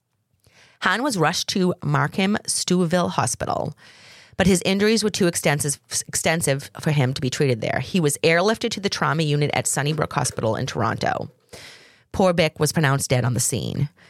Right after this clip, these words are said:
Jennifer was interviewed for the first time by the police the next night. Things seemed to be moving about just as planned. She probably told them the horrible story of that night, how petrified she was, et cetera.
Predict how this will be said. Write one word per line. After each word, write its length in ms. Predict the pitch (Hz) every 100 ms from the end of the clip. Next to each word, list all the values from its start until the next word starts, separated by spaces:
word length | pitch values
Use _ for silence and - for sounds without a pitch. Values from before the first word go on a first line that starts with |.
| _ _ _
Jennifer 420 | - 170 208 262 262
was 180 | 214 -
interviewed 500 | 156 170 160 180 175
for 80 |
the 60 | 156
first 360 | - 143 165 -
time 260 | 160 135
by 80 | 143
the 80 | 147
police 400 | - 135 123 -
the 120 | 147
next 440 | 143 117 - - -
night. 500 | 135 120 - - - - _ _
Things 300 | 240 269 415
seemed 320 | - 247 220
to 60 | 214
be 120 | 208
moving 280 | 185 165 165
about 300 | 165 143 139
just 260 | - 202 -
as 80 | 320
planned. 560 | - 240 415 110 - - - -
She 140 | - 269
probably 300 | 233 196 214
told 260 | - 180
them 120 | 175 175
the 80 |
horrible 480 | 190 - 302 285 285
story 400 | 269 - 190 175
of 80 | 175
that 180 | 170 -
night, 320 | 165 135 127
how 160 | - 180
petrified 640 | - 330 - 269 147 127
she 140 | -
was, 260 | 139 80 69
et 100 | -
cetera. 420 | - 127 - -